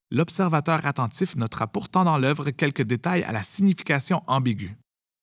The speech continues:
Par exemple, de part et d'autre de la célébration qui se joue au premier plan, des figures inconscientes sont représentées. Sont-elles ivres, malades, décédées ? Monkman laisse place à l'interprétation.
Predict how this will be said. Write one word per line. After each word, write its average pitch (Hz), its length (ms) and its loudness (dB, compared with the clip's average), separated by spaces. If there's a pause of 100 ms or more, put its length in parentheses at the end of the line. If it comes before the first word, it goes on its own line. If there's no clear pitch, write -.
(220)
Par 135 160 4
exemple, 123 420 -2 (180)
de 92 100 -2
part 127 260 4
et 151 80 4
d'autre 135 320 2
de 107 100 0
la 101 120 0
célébration 110 640 0
qui - 100 -8
se 101 120 -2
joue 104 120 0
au 101 60 0
premier 95 320 -2
plan, 127 260 -4 (440)
des 117 100 -2
figures 170 380 2
inconscientes 190 580 2
sont 139 120 2
représentées. 104 680 -2 (880)
Sont-elles 101 440 -2
ivres, 123 460 0 (340)
malades, 139 520 0 (500)
décédées ? 104 640 -6 (880)
Monkman 190 380 4
laisse 139 180 2
place 151 220 -2
à 107 60 -2
l'interprétation. 110 800 -4